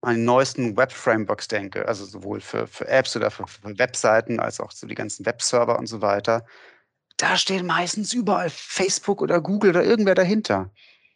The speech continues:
Ähm, das ist Open Source, aber die fördern das aktiv und die fördern das aus gutem Grund, weil die nämlich erkannt haben, na klar, Open Source ist gut, weil mit Software selber, also, ne, Google und Co., mit Software selber machst du kein Geld.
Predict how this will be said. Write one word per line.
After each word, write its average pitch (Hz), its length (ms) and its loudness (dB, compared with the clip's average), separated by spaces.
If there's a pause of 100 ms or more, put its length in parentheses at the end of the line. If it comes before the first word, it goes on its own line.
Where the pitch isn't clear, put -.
(440)
Ähm, 123 220 2
das 131 180 -2
ist - 240 0
Open 151 260 2
Source, 208 340 2
aber 139 120 2
die 127 80 -6
fördern 180 440 4
das 139 160 -4
aktiv - 760 2 (460)
und 123 100 0
die 127 40 0
fördern 143 360 6
das 170 140 -2
aus - 160 -8
gutem 123 240 -6
Grund, 170 320 2
weil 110 100 4
die 113 80 -2
nämlich 123 260 0
erkannt 123 400 -2
haben, 147 180 2
na 110 80 2
klar, - 320 0
Open 143 240 -2
Source - 240 -4
ist - 120 -16
gut, 175 320 -4 (340)
weil 123 140 6
mit 107 160 -2
Software 120 640 4
selber, 117 760 4 (840)
also, 107 320 -4
ne, - 340 -8
Google 143 240 0
und 113 100 -4
Co., 113 120 -2
mit 101 160 -8
Software 175 460 4
selber 147 220 4
machst 131 180 -2
du 110 60 -8
kein 101 160 -8
Geld. - 320 -14